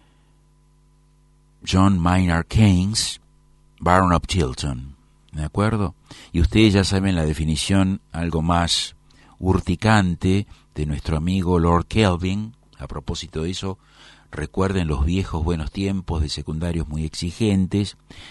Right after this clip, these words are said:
en promedio, más allá de los colegios de élite, ¿sí? Nuestra formación promedio cuarenta años atrás o algo más.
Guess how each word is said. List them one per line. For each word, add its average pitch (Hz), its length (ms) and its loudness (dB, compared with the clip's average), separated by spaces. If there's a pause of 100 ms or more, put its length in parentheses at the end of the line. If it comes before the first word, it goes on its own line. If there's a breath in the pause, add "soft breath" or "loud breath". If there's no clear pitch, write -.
en 82 260 -4
promedio, 80 760 0 (260)
más 80 200 -6
allá 85 200 -4
de 92 100 -2
los 73 100 -8
colegios 80 420 -6
de 65 220 -6 (240)
élite, 95 640 -4 (420)
¿sí? 104 280 -8 (1160 loud breath)
Nuestra - 260 -6
formación 78 600 -4
promedio 95 680 2 (500)
cuarenta 82 520 -2
años 87 340 0
atrás 90 480 -2
o 73 100 -2
algo 78 200 -4
más. 82 340 -4